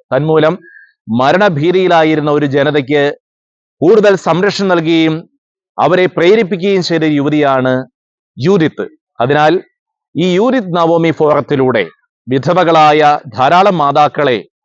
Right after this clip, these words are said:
ദൈവത്തിന്റെ പക്കലേക്ക് എത്തിക്കുവാനും അവർക്ക്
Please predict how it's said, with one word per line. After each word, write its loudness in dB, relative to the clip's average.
ദൈവത്തിന്റെ -2
പക്കലേക്ക് -2
എത്തിക്കുവാനും 0
അവർക്ക് 0